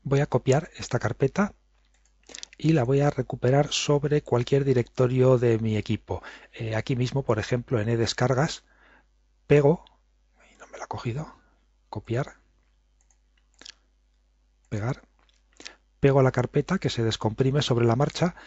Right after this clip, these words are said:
y una vez que termine lo que vamos a hacer es publicarla dentro de Internet Information Server.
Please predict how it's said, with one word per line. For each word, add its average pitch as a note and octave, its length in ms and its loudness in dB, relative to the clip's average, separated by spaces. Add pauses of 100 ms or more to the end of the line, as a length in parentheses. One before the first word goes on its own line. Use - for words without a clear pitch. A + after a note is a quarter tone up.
(240)
y C3+ 140 0
una D3 160 2
vez E3 160 2
que D#3 120 0
termine D#3+ 420 0
lo D3 100 2
que B2 80 0
vamos C3+ 240 -2
a C#3 60 -2
hacer D3 340 0
es C#3+ 240 0 (220)
publicarla C3 800 2
dentro B2+ 400 0
de A#2+ 80 2
Internet G#2+ 400 0
Information G2+ 500 -2
Server. F#2 420 -4